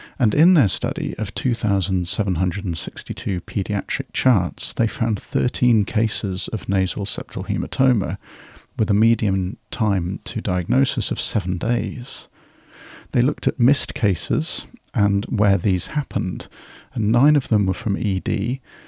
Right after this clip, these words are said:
six were in a primary care G P setting, one was in an urgent care clinic, and two were in an E N T clinic. They conclude that nasal septal hematoma is rare, but can result in serious complications.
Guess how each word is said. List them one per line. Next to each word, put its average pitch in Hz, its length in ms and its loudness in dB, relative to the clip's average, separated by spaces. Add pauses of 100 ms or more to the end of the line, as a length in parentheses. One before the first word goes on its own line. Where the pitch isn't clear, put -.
(160)
six - 480 -4
were 110 100 -2
in 101 200 2
a 92 220 2 (100)
primary 101 380 0
care 98 320 -2
G 90 240 -2
P 127 240 -2
setting, - 560 -4 (500)
one 135 360 2
was 98 180 2
in 95 100 2
an 90 100 0
urgent - 360 -2
care 120 240 0
clinic, 98 440 -4
and 101 220 -2
two 107 300 2
were 95 100 2
in 90 80 0
an 90 140 0
E 95 80 2
N 87 160 0
T 139 260 -2
clinic. - 600 -10 (1040)
They 120 100 2
conclude 127 540 2
that - 140 -2
nasal 101 320 2
septal - 400 -4
hematoma 90 640 0
is 98 260 0
rare, 98 600 2
but - 260 -4
can 120 320 0
result 90 380 -2
in 98 100 -2
serious 95 400 -4
complications. - 1120 -4